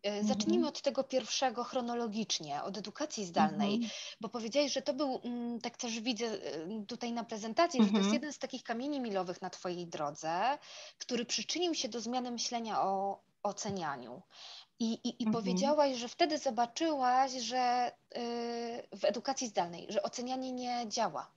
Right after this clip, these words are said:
Speaker 1: w sensie, że nie przynosi
Speaker 2: Tak.
Speaker 1: tego, co ty byś chciała, żeby przyniosło. I, i ja bym cię chciała o to dopytać, a co ty, co, co byś chciała, aby przyniosło wtedy i dlacz-, jak sądzisz, jakie są twoje doświadczenia, obserwacje, dlaczego nie dawało tego, co, czego byś potrzebowała?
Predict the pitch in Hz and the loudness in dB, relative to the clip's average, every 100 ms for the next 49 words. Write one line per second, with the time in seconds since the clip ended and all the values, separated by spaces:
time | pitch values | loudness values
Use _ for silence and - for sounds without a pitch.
0 | _ - 226 233 233 233 233 240 240 - | _ -6 -2 -2 -2 -2 -2 2 8 8
1 | 226 - 277 294 240 311 254 - - 269 | 8 2 2 2 2 0 2 0 4 4
2 | 233 233 247 - 254 240 269 - 147 123 | 4 4 0 0 -2 2 2 0 -4 -4
3 | - - - - - - - _ _ - | -6 -16 -12 -10 -10 -14 -18 _ _ 2
4 | 240 247 262 415 466 370 - 427 392 349 | 4 8 6 6 2 2 4 8 10 10
5 | 320 294 285 269 170 - 214 339 554 - | 6 6 6 6 6 4 -2 -4 -6 -8
6 | - - 359 - 403 466 - - 427 381 | -6 2 2 4 2 2 -2 -2 4 4
7 | - 180 180 - 190 160 151 - 170 - | 6 2 2 -2 -4 -4 -6 -8 -8 -4
8 | 190 214 226 254 - - 277 285 311 285 | -2 0 0 0 -2 0 0 0 -2 0
9 | 196 214 247 240 247 240 262 262 208 220 | 2 2 0 -2 -6 -4 -2 -2 -2 -4
10 | - 185 214 269 359 233 - 196 185 180 | -4 -4 -4 -2 -2 -2 -4 -4 -4 -4
11 | 233 233 254 220 247 247 226 208 247 202 | -6 -4 -4 -6 -6 -4 -4 4 4 4
12 | 180 185 202 226 - 214 - - 208 208 | 0 -2 -4 -4 -4 -2 -2 -4 -4 -6
13 | - 226 - 214 226 269 175 - - | -6 -4 -4 -4 2 6 6 2 -8